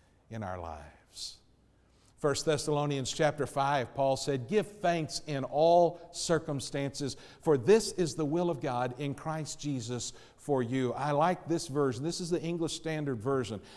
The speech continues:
I like this version of the verse because this gets to the heart of what Paul was saying. Some of the older translations almost make it sound that, like, you're supposed to thank God for everything that happens. That is,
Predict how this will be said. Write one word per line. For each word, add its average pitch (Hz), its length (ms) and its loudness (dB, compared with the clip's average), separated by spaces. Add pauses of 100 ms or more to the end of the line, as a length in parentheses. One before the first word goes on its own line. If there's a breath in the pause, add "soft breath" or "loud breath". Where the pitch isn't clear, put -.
(140)
I 127 100 0
like 160 280 2
this 185 200 2
version 160 440 0
of 117 140 -4
the 123 80 -2
verse 127 340 0
because 127 420 -4
this 214 300 2
gets 175 240 -2
to 170 140 -2
the 135 120 0
heart 151 400 2 (240 loud breath)
of 135 200 -2
what 139 240 0
Paul 139 300 0
was 120 140 -2
saying. 113 440 -4
Some 180 240 -4
of 170 100 -2
the 151 140 -2
older 202 360 4
translations 151 1080 -2 (1040 loud breath)
almost 190 500 6
make 143 180 -2
it - 120 -6
sound 135 460 -4
that, 131 200 -8
like, 127 240 -2
you're 143 100 -4
supposed - 460 -4
to - 100 -6 (300)
thank 185 400 0
God 123 320 2 (220)
for 131 580 4
everything 143 540 -2
that 127 100 -2
happens. 120 600 -4 (300 soft breath)
That 139 180 2
is, 139 200 -2